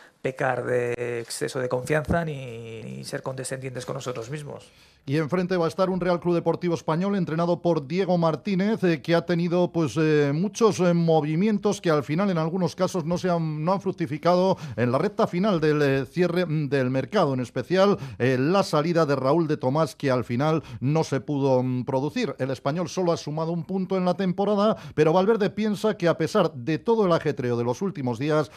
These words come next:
Speaker 2: el equipo va a estar centrado sobre el césped.
Speaker 1: No, la cuestión deportiva al final es absolutamente diferente. El equipo, el Español va a estar centrado en el partido. Ellos son un equipo competitivo, un equipo intenso, un equipo que ya demostró el otro día con el Madrid que,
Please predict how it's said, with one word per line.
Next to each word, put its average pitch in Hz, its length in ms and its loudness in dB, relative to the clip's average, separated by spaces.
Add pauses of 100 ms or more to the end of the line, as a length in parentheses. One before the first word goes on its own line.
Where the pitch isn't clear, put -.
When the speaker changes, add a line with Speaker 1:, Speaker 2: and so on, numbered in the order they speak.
(140)
Speaker 2:
el 110 140 -2
equipo 151 480 -2
va 170 120 2
a - 20 4
estar 151 240 -2
centrado 120 420 0
sobre 123 220 -4
el 131 80 -6
césped. 90 380 -12 (800)
Speaker 1:
No, 131 220 -14
la 113 160 -16
cuestión 151 300 -14
deportiva 156 500 -2
al 139 80 -4
final 147 480 -6 (100)
es - 120 -14
absolutamente 117 520 -10
diferente. 107 460 -8 (120)
El 107 140 -8
equipo, 113 680 -4
el 120 80 -12
Español 110 280 -14
va 110 60 -8
a - 0 -
estar 113 160 -8
centrado 113 400 -12
en 113 60 -12
el 113 60 -12
partido. 131 480 -4
Ellos 123 200 -6
son 123 100 -10
un 120 100 -12
equipo 117 560 -4
competitivo, 131 800 -4 (360)
un 131 120 -10
equipo 127 280 -12
intenso, 147 720 -6 (500)
un 131 120 -14
equipo 127 240 -10
que 123 420 -6
ya 131 80 -6
demostró 123 320 -10
el 123 80 -8
otro 120 140 -10
día 127 140 -6
con 120 140 -10
el 123 60 -14
Madrid 120 500 -10
que, 120 760 -12